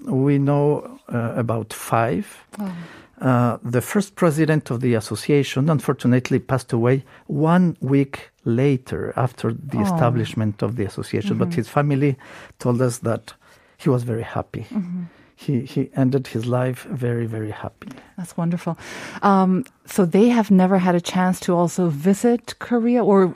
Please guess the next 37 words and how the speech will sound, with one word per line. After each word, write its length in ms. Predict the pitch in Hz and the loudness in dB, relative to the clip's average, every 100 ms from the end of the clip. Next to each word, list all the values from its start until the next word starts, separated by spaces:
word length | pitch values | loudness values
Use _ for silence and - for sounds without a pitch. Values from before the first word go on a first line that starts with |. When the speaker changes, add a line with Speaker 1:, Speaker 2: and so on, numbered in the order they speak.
| - | 0
Speaker 2:
were 180 | 202 | 4
they 200 | 214 269 | 4 4
able 220 | 214 240 269 | 4 2 2
to 120 | - | 0
come 260 | - 247 | 2 6
as 140 | 262 226 | 6 4
part 160 | 233 | 2
of, 160 | 226 - | 0 2
'cause 160 | 220 196 | 2 4
I 80 | |
know 140 | 214 247 | 6 6
that 140 | - | 4
Korea 260 | - 180 175 | 2 4 4
has 180 | 170 160 | 4 2
this 260 | 139 - | 0 -2
program 540 | - 202 196 180 147 147 - - | -2 2 4 4 2 0 -6 -4
of 120 | 190 | 2
inviting 720 | 180 165 147 190 214 - 170 151 | 6 6 6 4 4 2 -2 0
veterans, 680 | 151 151 - 139 139 143 - - - - | 0 -2 -2 0 0 -2 -10 -20 -20 -8
but 140 | - 180 | -2 2
they, 200 | 185 180 | 2 2
I 80 | 170 | 0
think 260 | - 277 | 2 4
they 160 | 233 180 | 4 2
work 400 | 143 156 185 185 | 2 2 2 0
with 80 | 170 | -2
the 80 | |
governments 580 | 143 - 226 240 135 131 | 0 0 4 4 4 2
of 140 | 143 135 | -2 0
each, 320 | 143 - - | -4 -4 -4
uh, 80 | 135 | -4
country, 460 | - 214 - 143 | 0 0 0 -4
right? 220 | 127 139 | -2 0
I'm 120 | 175 175 | 2 4
not 160 | 190 | 2
sure 260 | - 190 170 | 2 0 2
if 160 | 151 | 0